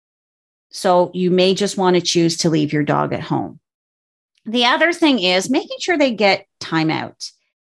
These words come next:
If your dog is getting really stimulated because of all the excitement going on, take them to a calm area, maybe under a shady tree,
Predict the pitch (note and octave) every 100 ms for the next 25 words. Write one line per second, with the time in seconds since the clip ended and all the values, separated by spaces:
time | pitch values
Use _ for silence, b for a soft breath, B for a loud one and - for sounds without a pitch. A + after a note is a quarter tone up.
0 | _ _ A3 F4+ - D#4+ C#4 A3+ G3 G3+
1 | F3+ E3+ F3+ E3+ D#3 D#3 F#3+ A3 G#3 -
2 | G3 G3 G3 F#3+ F3 F3 E3+ E3 F3 D3
3 | - A#3+ C4+ B3 A#3 A3 G3 - - F3+
4 | E3 E3+ F3 E3 E3+ E3 E3+ E3+ b b
5 | _ F#4 G4+ A4+ G#4 D#4 B3+ - F#3 E3+
6 | F3 E3 E3 E3+ E3+ E3+ F3 F3 F3 E3+
7 | - F3 F3 F3 F3 - E3+ E3 E3 E3
8 | E3+